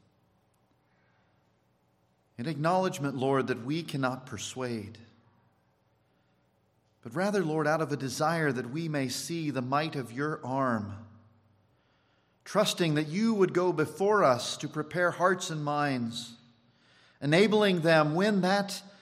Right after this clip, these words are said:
offer of the gospel is laid before them, when they hear it for the first time, that they may comprehend it, and that by your work they may be able to lay hold of it.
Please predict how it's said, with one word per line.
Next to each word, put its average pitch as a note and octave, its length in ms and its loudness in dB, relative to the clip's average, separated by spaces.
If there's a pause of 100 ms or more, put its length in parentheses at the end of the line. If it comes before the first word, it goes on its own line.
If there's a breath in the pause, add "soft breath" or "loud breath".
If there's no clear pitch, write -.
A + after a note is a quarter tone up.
(680 loud breath)
offer A3+ 440 4
of G3+ 160 2
the G3 80 4
gospel F#3+ 560 2
is D#3+ 160 2
laid G3+ 340 2
before F#3 440 2
them, D3 180 2
when D#3 140 0
they E3+ 160 0
hear A#3 280 -2
it F#3 140 0
for F3+ 180 -2
the G#3 100 -2
first G#3+ 420 -2
time, E3 520 -2 (640 loud breath)
that C#3 140 -10
they F#3 140 4
may F#3 160 4
comprehend G3+ 840 2
it, - 260 -4 (1300 soft breath)
and G#2+ 80 -8
that A#2+ 120 -2
by D3+ 180 6
your D#3+ 280 2
work C#3+ 360 0
they C#3+ 140 0
may C#3+ 200 0
be C3+ 300 -4
able A#2+ 460 -4 (720 soft breath)
to B2 100 -4
lay B2 260 -2
hold D3 340 -6
of D#3 180 -4
it. - 220 -16